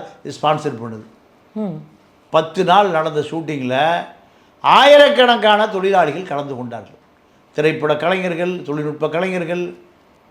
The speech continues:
Speaker 1: ஆ, ம-, ம-, டச் அப் பாய்ஸ், சிகை அலங்காரம்,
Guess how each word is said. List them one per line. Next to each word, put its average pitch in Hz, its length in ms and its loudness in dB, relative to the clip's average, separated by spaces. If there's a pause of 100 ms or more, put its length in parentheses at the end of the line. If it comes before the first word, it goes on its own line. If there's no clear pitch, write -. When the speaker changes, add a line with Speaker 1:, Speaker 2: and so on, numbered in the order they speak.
(240)
Speaker 1:
ஆ, 147 400 2
ம-, 135 360 -4
ம-, 127 240 -6
டச் 151 220 -2
அப் 170 120 -2
பாய்ஸ், 190 420 2 (440)
சிகை 170 360 0
அலங்காரம், 185 760 2